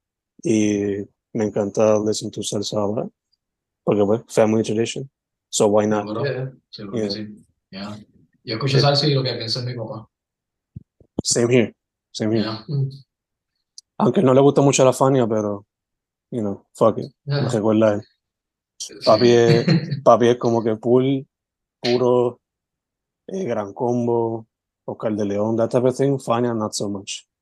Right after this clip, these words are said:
Speaker 1: Más que uno
Speaker 2: Okay.
Speaker 1: que otro. Eh, okay. So, with that being said, guys, este, estamos casi cerrando, so I guess last question would be some advice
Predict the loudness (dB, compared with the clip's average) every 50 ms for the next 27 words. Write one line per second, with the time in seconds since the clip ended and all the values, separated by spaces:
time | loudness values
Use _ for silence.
0 | _ _ _ _ _ _ _ _ -2 0 0 0 0 0 -2 -2 0 0 -2 0
1 | 0 0 0 -2 -4 -8 -12 -14 -16 _ _ _ _ _ _ -20 -20 -20 -20 -20
2 | -20 -20 -20 _ _ 2 2 4 4 6 4 4 4 2 2 2 2 2 2 2
3 | 0 -2 -4 _ _ _ _ _ _ _ _ _ _ 0 2 4 4 4 4 2
4 | 2 4 4 4 4 4 4 4 2 2 0 -2 -2 0 -2 0 -2 -2 -4 -2
5 | -4 -6 -8 -8 -8 -6 -6 -6 -6 -4 -2 -2 -2 -4 -4 -4 -2 0 0 0
6 | -2 -6 _ _ _ _ _ _ -4 -4 -2 -2 2 2 4 4 4 4 2 4
7 | 4 4 4 4 2 2 0 0 0 0 0 -2 -2 -2 -6 -10 -14 _ -10 -4
8 | -2 0 0 -2 -4 -4 -4 -4 -4 -4 -4 -4 -4 -4 -4 -4 -2 -2 -2 -2
9 | -2 -4 -6 -10 _ _ _ _ _ _ _ _ _ _ _ _ _ _ _ _
10 | _ _ -2 0 0 0 0 0 0 2 2 2 2 0 -4 -8 -10 -14